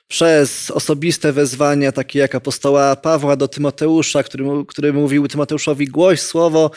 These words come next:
e, w każdym czasie". E, tak możemy zastanowić się, co z naszą rodziną.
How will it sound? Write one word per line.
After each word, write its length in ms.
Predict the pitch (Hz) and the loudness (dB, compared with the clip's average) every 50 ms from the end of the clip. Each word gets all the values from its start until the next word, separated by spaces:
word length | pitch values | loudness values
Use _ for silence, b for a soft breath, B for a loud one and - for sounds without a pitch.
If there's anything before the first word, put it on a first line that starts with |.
| B B B B B B B B B B B | B B B B B B B B B B B
e, 340 | - 135 139 139 139 139 131 | 0 2 4 4 4 4 2
w 60 | - | 2
każdym 440 | - 175 180 170 156 151 170 165 151 | 2 2 4 4 4 2 0 0 0
czasie". 520 | - 170 160 160 - - - 156 160 160 147 - _ B B B B B B B _ - | 2 2 2 2 2 2 2 2 2 0 -2 -4 _ B B B B B B B _ -6
E, 640 | - 143 147 143 147 147 143 143 139 139 139 143 139 | -2 0 2 4 4 4 4 2 2 2 0 0 -2
tak 440 | - - 185 202 233 233 - B B B B B B | -4 -2 0 0 0 0 -2 B B B B B B
możemy 280 | - 180 165 190 196 185 | -4 -2 0 2 0 0
zastanowić 520 | 151 - - 170 175 175 165 170 160 - | -2 -4 -4 -4 -4 -2 -4 -6 -8 -6
się, 420 | - - 170 170 165 160 160 160 143 - - - | -4 0 2 2 4 2 2 0 -2 -8 -12 -4
co 420 | - 196 190 208 208 208 196 175 | 0 2 2 4 4 4 2 0
z 80 | 156 160 | 0 0
naszą 580 | 170 165 156 - - 156 156 156 151 147 135 131 | 0 0 0 0 0 0 0 0 0 -4 -4 -2
rodziną. 560 | 143 156 151 127 123 123 104 87 - - - | 0 0 0 0 -2 -4 -6 -6 -10 -14 -16